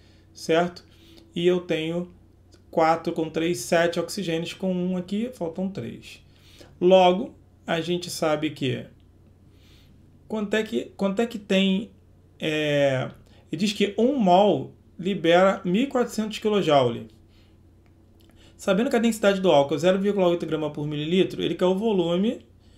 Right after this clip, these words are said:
que deve sofrer combustão completa para fornecer a quantidade de energia da fissão de um mol de urânio.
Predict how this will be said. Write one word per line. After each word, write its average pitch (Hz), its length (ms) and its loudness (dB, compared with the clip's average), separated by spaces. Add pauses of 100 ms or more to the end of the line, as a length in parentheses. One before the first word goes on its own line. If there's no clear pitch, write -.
(260)
que 196 120 -4
deve 180 160 2
sofrer 180 340 -4
combustão 170 460 -2
completa 190 500 0
para 196 140 -6
fornecer 196 600 -2
a 190 40 -8
quantidade 196 480 -2
de 185 60 -2
energia 180 360 0
da 185 100 -2
fissão 190 300 -2
de 185 100 -2
um 196 140 -2
mol 190 300 0
de 190 100 -4
urânio. 147 400 -2